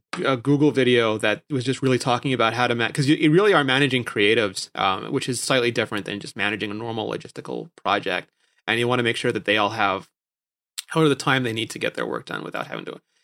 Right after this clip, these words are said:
'cause it, it, it, especially with Slack, it escalates really fast.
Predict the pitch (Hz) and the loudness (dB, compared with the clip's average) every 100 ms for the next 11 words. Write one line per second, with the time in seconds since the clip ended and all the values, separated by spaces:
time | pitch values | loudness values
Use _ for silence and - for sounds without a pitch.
0 | - 156 196 185 185 185 - - - - | 0 4 6 4 4 0 0 -10 -8 -2
1 | 226 214 170 - 151 127 - 160 156 151 | 0 4 2 4 4 2 2 0 0 0
2 | 143 127 - - 120 143 151 135 - 113 | 0 0 0 -8 0 2 4 0 2 2
3 | 110 113 | 4 2